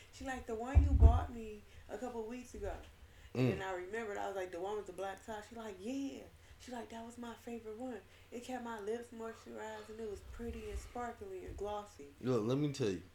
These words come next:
Speaker 2: When I told them it was bedtime and I had to go in the bathroom and piss at the same time, right?
Speaker 1: Uh.
Speaker 2: She in there putting the goddamn shit on her lips to go to sleep.
Speaker 1: Yeah,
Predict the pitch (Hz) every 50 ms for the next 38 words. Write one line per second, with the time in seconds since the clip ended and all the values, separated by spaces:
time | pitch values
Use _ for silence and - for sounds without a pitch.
0 | - - - - - - 101 107 117 123 120 - 131 120 120 117 113 117 113 117
1 | 110 101 101 101 98 95 107 113 120 117 107 98 - - 104 98 92 92 95 98
2 | 101 107 101 98 92 98 98 98 92 92 95 92 92 - 95 87 87 87 - -
3 | 127 117 101 - 95 80 - - - 104 98 95 95 92 90 107 98 92 85 82
4 | 82 82 82 78 - 185 170 143 - - - - - - - - - - - -
5 | 175 190 208 180 - - 139 143 139 127 123 120 117 113 107 107 104 101 98 -
6 | - - - - - - - - - - - - 180 180 - - 139 139 135 120
7 | 117 143 143 139 135 123 135 135 135 131 127 123 123 120 - 175 175 160 151 139
8 | 139 147 165 156 139 127 120 117 - - 131 120 127 123 120 120 117 - - 156
9 | 156 127 - - - - - 262